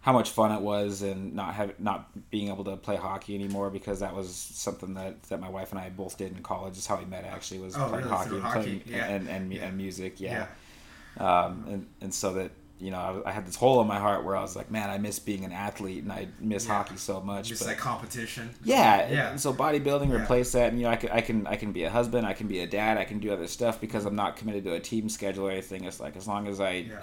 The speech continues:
Speaker 1: as, as, as long as I eat what I'm supposed to and train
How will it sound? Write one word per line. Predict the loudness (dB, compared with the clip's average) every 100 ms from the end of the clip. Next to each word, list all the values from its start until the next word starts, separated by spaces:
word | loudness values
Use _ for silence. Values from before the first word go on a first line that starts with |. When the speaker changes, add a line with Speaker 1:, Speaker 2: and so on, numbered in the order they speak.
| -10
Speaker 1:
as, | -10 -8
as, | -8 -6
as | -4 -2
long | 0 0
as | -4
I | -4
eat | -4
what | -2 -2
I'm |
supposed | -2 -4 -6 -4
to | -4 -4
and | -6
train | -4 0 2 0